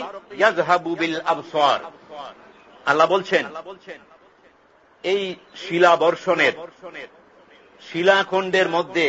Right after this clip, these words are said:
মেঘমালার মধ্যে যে বিদ্যুতের চমক হয়, সেই বিদ্যুতের চমক মানুষের দৃষ্টি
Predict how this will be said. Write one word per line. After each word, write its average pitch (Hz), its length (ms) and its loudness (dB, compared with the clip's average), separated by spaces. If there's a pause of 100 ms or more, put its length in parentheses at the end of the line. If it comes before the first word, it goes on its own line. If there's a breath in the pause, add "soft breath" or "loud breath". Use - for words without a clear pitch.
(420)
মেঘমালার 208 640 4
মধ্যে 131 340 -4 (640)
যে 147 100 -4 (160)
বিদ্যুতের 156 680 0 (120)
চমক 147 500 4
হয়, 127 360 8 (1300)
সেই 202 280 4
বিদ্যুতের 202 680 0 (120)
চমক 190 380 4 (580)
মানুষের 175 640 2 (500)
দৃষ্টি 240 440 0